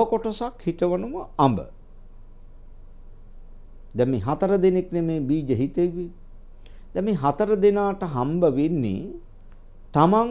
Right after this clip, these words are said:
වපුරපු බීජයට අදාළ අස්වැන්නද වෙනත් අස්වැන්නක්ද?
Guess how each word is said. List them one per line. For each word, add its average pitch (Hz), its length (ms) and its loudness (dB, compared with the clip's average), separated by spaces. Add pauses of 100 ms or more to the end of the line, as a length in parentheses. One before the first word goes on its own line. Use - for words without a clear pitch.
(120)
වපුරපු 185 640 4
බීජයට 175 680 4 (120)
අදාළ 139 500 6 (140)
අස්වැන්නද 175 800 0 (1000)
වෙනත් 180 400 6
අස්වැන්නක්ද? 76 720 -6